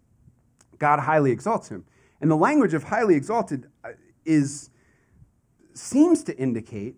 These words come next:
that where Jesus ends up ultimately after this choice is actually in some ways higher than where he began,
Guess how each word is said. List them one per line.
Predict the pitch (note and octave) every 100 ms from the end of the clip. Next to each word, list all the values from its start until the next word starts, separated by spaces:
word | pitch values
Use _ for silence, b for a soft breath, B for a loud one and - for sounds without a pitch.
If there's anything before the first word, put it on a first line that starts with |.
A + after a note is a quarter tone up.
| _
that | G3 G3+
where | F#3+
Jesus | C3+ G3+ C#4 B3 G#3+ -
ends | F#3+ E3 -
up | E3+ D#3+ _
ultimately | G#3+ C4 - E3 B2+ B2+ B2+
after | E3 B3 C#4+ - C#3+
this | A#2+ A2+
choice | - B2+ A2+ -
is | D3 C#3
actually | G#3 C4 - D#3+ C#3 C#3+ B -
in | D#3+
some | D#3 - A3+ G3+
ways | D#3 C3+
higher | - - G3 E3+ C3+
than | A#2+ A#2 A#2
where | A2+ G#2+
he | - G#2+
began, | F#2 F#2+ D#2+